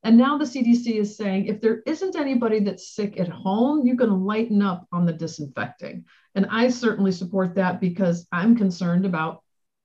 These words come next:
you know, using these chemicals, especially around children. The other thing that is important to remember when you said some people are disinfecting when they only need to clean is that if you do disinfect, you are supposed to clean first to get the dirt off.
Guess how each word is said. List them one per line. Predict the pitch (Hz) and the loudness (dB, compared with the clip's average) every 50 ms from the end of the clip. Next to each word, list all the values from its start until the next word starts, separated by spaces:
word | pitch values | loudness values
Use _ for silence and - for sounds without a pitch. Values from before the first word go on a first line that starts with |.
| _ _ - - | _ _ -18 -6
you | - 208 185 | -2 0 2
know, | 185 | 2
using | 185 180 180 226 262 269 240 247 208 | 4 4 6 4 4 4 4 2 2
these | 175 160 156 - | 2 0 -2 -6
chemicals, | - 175 165 160 175 175 190 180 170 175 | -4 -4 0 0 0 0 0 -2 -2 -2
especially | 175 175 - - 185 185 175 - - 185 170 | -4 -6 -6 -6 -4 -4 -4 -4 -4 -4 -4
around | 170 165 160 160 156 165 | -4 -4 -6 -6 -8 -6
children. | - 185 185 190 180 - - - - 175 - _ - - - - - - _ _ | -6 -4 -2 -2 -4 -4 -6 -8 -10 -12 -16 _ -20 -20 -20 -20 -20 -20 _ _
The | 240 247 240 240 | 2 2 2 2
other | 240 240 247 359 381 370 | 0 -2 0 0 0 0
thing | - - 247 226 214 208 202 | 2 4 4 4 6 6 6
that | 202 190 190 190 190 - - | 6 6 6 4 2 2 0
is | 208 190 | 2 4
important | 196 196 185 208 202 - 208 196 | 4 4 4 2 2 2 4 2
to | 196 | 4
remember | 190 196 196 196 190 | 4 2 2 2 2
when | 185 190 185 185 | 0 0 0 0
you | 185 | -2
said | 175 - - 185 180 175 175 | -4 -2 0 0 0 0 -2
some | 175 - 214 208 208 208 | -2 0 2 4 4 4
people | 208 208 196 202 196 190 | 2 0 -2 -2 0 0
are | 180 175 175 175 170 165 - | 2 2 0 0 -2 -6 -6
disinfecting | - 208 196 - - 190 180 - 196 190 180 175 - - 185 180 175 | -4 -4 -4 0 0 -2 0 0 -2 -2 -2 -2 -2 -2 0 2 4
when | 175 175 170 | 4 2 2
they | 160 160 170 | 2 2 2
only | 175 180 180 175 | 2 2 2 2
need | 170 165 | 0 -2
to | - | -6
clean | - - 240 247 240 214 202 | -2 2 6 8 8 8 8
is | 190 175 - | 6 4 0
that | 202 190 180 - - _ _ _ _ _ _ _ _ _ _ _ _ _ | 0 -2 -2 -4 -8 _ _ _ _ _ _ _ _ _ _ _ _ _
if | 240 269 294 247 - | 0 0 0 0 0
you | 262 254 | 2 2
do | 214 - 302 320 | 4 4 4 2
disinfect, | 262 254 240 233 226 214 208 - 220 214 208 208 - - | 2 0 2 2 2 0 0 0 0 0 0 -2 -4 -2
you | - 196 208 220 | -2 0 0 2
are | 233 294 | 0 0
supposed | 294 - 381 359 381 370 - - | 0 -2 -4 -2 -2 -4 -2 -2
to | 262 240 | -2 -2
clean | - - 254 240 220 202 - - - _ | 0 4 6 8 8 6 4 0 -2 _
first | 285 240 - - - - - - | 2 2 2 0 -4 -12 -10 -6
to | 208 185 | -6 -2
get | 180 233 226 226 | 0 0 0 0
the | - 180 | 0 -2
dirt | 170 170 - 220 220 196 196 - | -2 0 0 0 0 0 -2 -4
off. | 190 175 170 - - | -10 -10 -10 -12 -14